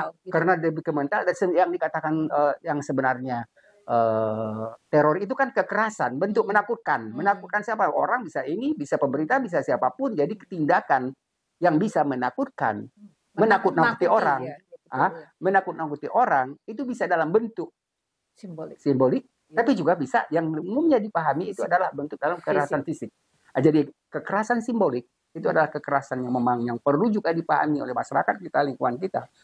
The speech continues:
Speaker 2: bahwa sering sekali digunakan dan itu dianggap sebagai hal yang biasa dan bukan dalam bentuk satu kekerasan yang kita sebut sebagai kekerasan simbolik seperti apa yang kita bicarakan dalam dialog kita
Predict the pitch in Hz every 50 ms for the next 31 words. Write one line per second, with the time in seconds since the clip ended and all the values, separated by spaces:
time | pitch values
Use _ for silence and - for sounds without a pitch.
0 | _ _ _ _ _ _ 151 143 139 135 - - 196 220 233 214 - - 175 175
1 | 170 165 156 147 143 151 151 156 - 131 131 139 143 139 120 139 - 143 135 -
2 | - 135 143 139 135 - - 131 120 120 120 120 120 127 127 _ _ _ _ _
3 | _ _ 123 131 127 131 127 - 113 117 147 180 190 - - 233 254 285 285 -
4 | 143 135 139 139 135 135 135 127 123 120 120 113 110 127 156 185 170 - 143 -
5 | - - 143 - - 147 - 135 131 - 139 135 135 135 - 131 127 127 127 120
6 | 120 127 - - - - 135 131 127 - - 123 123 120 117 117 - _ _ _
7 | _ _ _ 135 123 - 123 - 117 117 - - 113 117 113 - 277 277 262 202
8 | 180 180 - - - 160 170 160 160 - 131 135 - 147 143 135 - 143 131 123
9 | 120 - 135 139 151 - 131 120 123 - _ _ _ _ _ _ _ 135 131 131
10 | 127 123 123 123 123 - _ _ _ 131 135 139 131 131 139 143 - _ _ _
11 | - 156 151 - 123 117 113